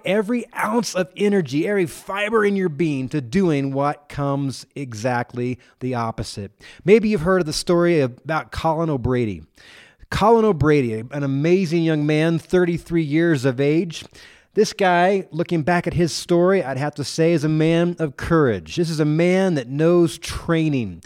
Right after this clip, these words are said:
A little bit about his story before I tell you what he's done is that way back when he, he went, before he w-, got into his career, he had graduated from college, and, and so off he went with his surfboard, his backpack,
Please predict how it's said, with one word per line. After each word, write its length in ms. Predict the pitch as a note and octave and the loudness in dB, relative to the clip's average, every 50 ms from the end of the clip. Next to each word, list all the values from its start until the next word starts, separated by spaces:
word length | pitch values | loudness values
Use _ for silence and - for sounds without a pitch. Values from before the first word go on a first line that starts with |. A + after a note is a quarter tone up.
| - - - - - | -20 -20 -20 -14 -10
A 20 | |
little 160 | B2 D3 E3 E3 | -6 -4 -4 -2
bit 220 | C3 D3 F3+ F3 | 0 0 0 2
about 260 | D3+ C#3 E3 E3+ D#3+ | 2 2 0 0 0
his 180 | D3 E3+ D#3+ - | 0 -2 -2 -2
story 520 | - - - - F#3 F3+ F#3 G3+ G#3+ G#3 | -4 -8 -4 -2 0 2 2 2 2 0
before 320 | E3 C3 A#2+ - D3+ D3 C#3+ | 0 -2 -6 -4 -2 -2 -2
I 20 | |
tell 220 | C3+ - - D#3+ | -2 -2 0 0
you 100 | E3 D3+ | 0 0
what 160 | D3+ D#3 D#3 D3 | 0 0 0 0
he's 140 | C#3 A#2+ | -2 -2
done 360 | A2 C#3 F3 F#3 G#3 G#3+ F#3+ - - - - - - - - _ - | -2 0 0 0 0 -2 -4 -6 -10 -16 -20 -20 -20 -20 -20 _ -4
is 160 | C#3+ D3 C3 | -2 0 2
that 240 | C#3 E3 E3 D3 C3 | 2 2 2 2 0
way 160 | D3+ F3+ G3 | 0 0 2
back 320 | E3 F#3 F#3+ G3 F#3+ - | 2 2 2 2 0 -2
when 240 | E3 D#3+ D3 D#3+ E3+ | -2 -2 -2 -2 -2
he, 280 | C#3+ D3 D#3+ F3 E3+ - - - - - _ | -2 -2 -2 -4 -4 -8 -10 -16 -20 -20 _
he 140 | _ - D#3 | _ -2 0
went, 280 | D3 D#3 E3+ F3 E3 - | 0 0 0 -2 -4 -8
before 300 | C#3+ C#3 - - E3 F#3+ | -10 -8 -4 0 2 2
he 100 | G#3 G#3+ G#3 - - - - - - - | 2 2 0 -6 -10 -16 -20 -20 -16 -12
w-, 260 | - D#3 D3 D#3+ F3 | -10 -4 -2 -2 -2
got 200 | - D3 D#3+ D#3+ | -2 -2 0 2
into 200 | E3+ F#3+ F#3 F#3+ | 2 4 4 4
his 120 | F3+ F#3+ - | 4 2 2
career, 520 | - - - G3+ D#3+ C3 G#2+ G2+ A#2 C3 | -2 -4 -4 -2 -2 -2 -2 -2 -4 -4
he 140 | A#2+ B2+ C3+ | -4 -4 -6
had 100 | C3+ A#2+ | -6 -4
graduated 520 | A2+ D3 E3+ F#3 G#3 F3+ G3 G3+ G#3 G3 | -2 0 0 0 0 0 0 0 0 0
from 140 | D#3+ G#3+ G3+ | 0 -4 -6
college, 540 | - - - B2 G#2 G#2 A#2 C#3+ E3 C#3+ - | -6 -6 -4 -4 -2 -2 -2 -4 -4 -4 -6
and, 180 | C3 B2 A#2+ - - - - _ | -6 -6 -8 -10 -14 -20 -14 _
and 80 | - D3+ | -8 -4
so 100 | D3+ F#3 | -2 0
off 220 | F#3 G#3 A#3 - | 2 2 2 2
he 100 | - A3+ | 0 0
went 260 | F#3 D3+ C#3 C3 C#3 D3+ | 0 0 0 0 0 0
with 100 | D3 C#3+ | -2 -2
his 100 | C3+ - | -4 -2
surfboard, 560 | - - G#3 G3 - - F3+ F#3 F#3 F#3 F3 | 2 2 2 2 2 2 2 4 4 4 2
his 140 | E3+ C3+ A#2+ | 0 -2 -2
backpack, 600 | A2+ C3+ C3 C3+ - - D3 C3+ C#3 C#3 - | 0 0 0 0 -2 -4 -2 -2 -2 -2 -6